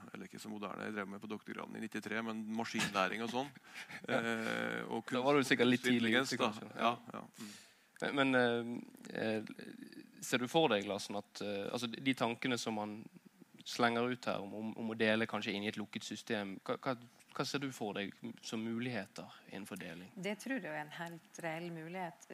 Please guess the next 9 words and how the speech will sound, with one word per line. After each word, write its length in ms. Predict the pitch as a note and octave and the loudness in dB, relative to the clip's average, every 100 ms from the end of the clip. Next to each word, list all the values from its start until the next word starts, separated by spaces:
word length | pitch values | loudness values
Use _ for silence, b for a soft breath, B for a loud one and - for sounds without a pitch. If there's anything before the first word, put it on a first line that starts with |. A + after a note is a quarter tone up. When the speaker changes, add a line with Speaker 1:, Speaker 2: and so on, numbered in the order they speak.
| - - - F3+ F3 | -16 -16 -14 -12 -10
Speaker 3:
Du 80 | G3 | -6
var 100 | F#3 | -4
jo 60 | E3 | -4
inne 160 | F3 F#3 | -6 -6
på 140 | E3+ | -6
at 160 | E3 - F3+ | -8 -8 -8
alle 320 | D3+ F3+ E3 D#3+ | -8 -8 -6 -6
har, 320 | D#3 E3 E3 D3+ | -6 -8 -8 -10
eh, 400 | - - - F3+ | -10 -10 -12 -14